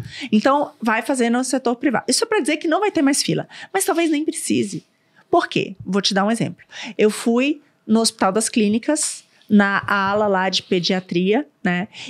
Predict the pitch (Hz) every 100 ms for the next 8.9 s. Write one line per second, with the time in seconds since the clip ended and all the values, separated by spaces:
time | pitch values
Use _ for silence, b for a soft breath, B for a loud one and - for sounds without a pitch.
0 | B 226 202 220 - 233 208 226 240 202
1 | 208 190 208 214 - 214 202 - - -
2 | _ _ _ _ - 175 165 175 - 175
3 | 175 208 226 269 - 202 185 254 220 208
4 | 196 214 - 254 - 277 277 165 - -
5 | - - 202 185 202 233 - 247 214 185
6 | 202 240 - 269 269 170 170 - - -
7 | B B B B B B - - 214 -
8 | 175 175 165 185 175 - - - 165